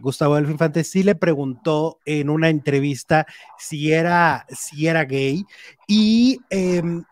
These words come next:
y bueno, pues, finalmente, mira, nunca ha salido nadie a decir, "Yo fui amante, yo anduve, yo salí, yo me di mis besos, yo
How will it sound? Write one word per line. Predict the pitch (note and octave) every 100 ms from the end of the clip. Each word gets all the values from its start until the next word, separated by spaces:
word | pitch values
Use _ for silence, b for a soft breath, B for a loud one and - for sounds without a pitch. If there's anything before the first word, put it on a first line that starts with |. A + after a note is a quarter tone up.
| -
y | G3
bueno, | A#3+ D4+ B3
pues, | E3+ F3 - - D#3
finalmente, | D3 F#3+ G3 G3+ G3+ F#3 G#3+ G#3+ G#3 _ _
mira, | F#3 G3+ E3+ A2 - _ _
nunca | - F3 A3 A#3+ G#3+
ha | F#3
salido | G3 F#3+ F#3
nadie | E3+ E3+ F#3+ E3 F#3+ C#4+ - B B B B
a | D3+
decir, | D3+ - G3 G#3 G#3+
"Yo | C#3+ B2 G3
fui | - - G3 F3+
amante, | D3 C#3+ F3 G3 - G#3+ - - A#2+
yo | E3+ F3+
anduve, | D#3 C#3+ B2 E3 F3 G3+ A3 - b b b
yo | A2+ F#3+ F3+
salí, | E3 D3 D#3 F3 G3+ -
yo | B2 F#3
me | F#3
di | F3
mis | F3 D#3+ B2
besos, | D3 E3 D#3+ F#3+ F#3+ - - B2+
yo | D3 F#3